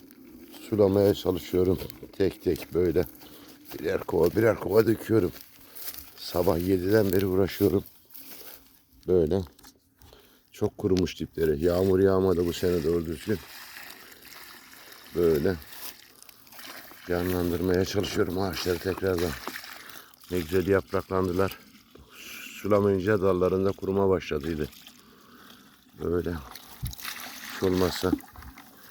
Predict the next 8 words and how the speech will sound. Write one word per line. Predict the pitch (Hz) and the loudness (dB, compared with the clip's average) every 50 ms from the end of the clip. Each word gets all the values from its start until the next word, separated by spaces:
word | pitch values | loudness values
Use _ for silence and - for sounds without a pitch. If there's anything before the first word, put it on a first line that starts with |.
| - - - - - - | -20 -20 -20 -16 -6 -2
bol | 104 107 104 101 | 0 2 2 2
bol | 101 101 101 98 95 | 2 2 2 4 4
veriyorum | 98 95 98 98 95 90 92 87 87 85 | 2 4 4 2 2 2 0 0 -2 -2
böyle. | 85 82 85 78 71 - - _ _ _ _ _ _ _ _ _ _ _ - - - - - - - - - - - - - - - - - - - | -2 -2 -2 -4 -6 -8 -14 _ _ _ _ _ _ _ _ _ _ _ -20 -20 -18 -16 -16 -16 -16 -18 -20 -18 -18 -18 -20 -20 -20 -20 -20 -20 -20
Güzelce. | - - - 101 95 92 85 82 76 - 85 80 69 - - - - - - - - - _ _ _ - _ _ - - - - _ _ - - - - | -14 -4 0 2 4 4 4 4 0 -2 -4 -6 -6 -8 -12 -20 -20 -20 -20 -20 -20 -20 _ _ _ -20 _ _ -20 -20 -20 -20 _ _ -20 -20 -8 -2
Hepsini | 92 98 95 - - - 92 92 85 | 0 0 0 0 -2 -2 0 0 -2
suluyorum | - - 87 85 87 90 85 85 82 78 | -2 -6 -2 0 2 2 2 0 -2 -4
işte. | - - - - | -4 -8 -14 -16